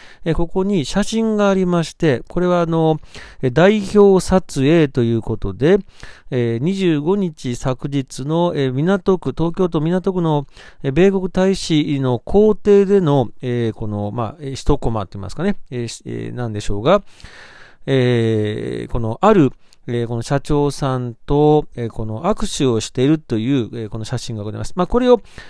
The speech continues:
えー、日経新聞は見出しに、えー、この囲みの見出しにしまして、えー、「トランプ氏に歩み寄る誰々さん」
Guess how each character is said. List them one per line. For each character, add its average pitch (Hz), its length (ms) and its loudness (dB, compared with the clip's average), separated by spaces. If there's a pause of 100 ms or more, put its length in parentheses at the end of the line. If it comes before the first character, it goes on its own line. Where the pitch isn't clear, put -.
(120)
え 170 60 0
ー、 156 40 0
日 156 80 0
経 160 140 -2
新 147 180 -4
聞 139 60 -4
は 156 240 0
見 143 100 -2
出 151 140 0
し 143 160 -6
に、 143 260 -2
え 135 160 -4
ー、 127 40 -6
こ 135 100 -6
の 123 80 -6
囲 160 260 0
み 180 100 0
の 170 120 0
見 165 80 -2
出 160 100 2
し 151 140 -6
に 143 80 -4
し 143 100 -10
ま 131 140 -6
し - 80 -12
て、 180 220 0 (460)
え 127 80 -2
ー、 123 80 -2
「ト 160 120 6
ラ 240 160 6
ン 247 160 -2
プ 135 200 0
氏 107 300 -6
に 160 240 0 (140)
歩 196 440 0
み 202 280 0
寄 185 240 2
る 220 340 0
誰 214 340 2
々 120 380 0
さ - 240 0
ん」 120 100 -6